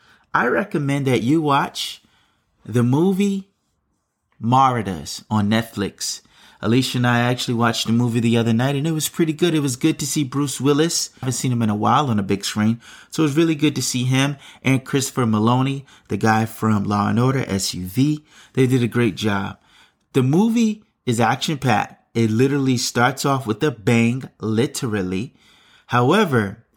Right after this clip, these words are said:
once you think you have the movie figured out, it takes a turn. So check it out. Martyrs. Really good.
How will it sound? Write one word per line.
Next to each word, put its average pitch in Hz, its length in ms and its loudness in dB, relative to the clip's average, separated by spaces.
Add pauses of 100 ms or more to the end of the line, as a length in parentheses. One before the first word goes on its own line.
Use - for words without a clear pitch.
(240)
once 165 360 0
you 311 100 2
think 247 320 -2
you 226 120 0
have 165 240 0
the 160 80 -4
movie 127 360 0
figured 110 440 -2
out, 151 400 0 (1300)
it 131 160 -2
takes - 320 -6
a 120 60 -2
turn. 123 520 0 (460)
So - 180 -2
check 151 340 0
it 156 80 2
out. 117 300 0 (260)
Martyrs. 107 880 0
Really 165 300 0
good. 110 340 -6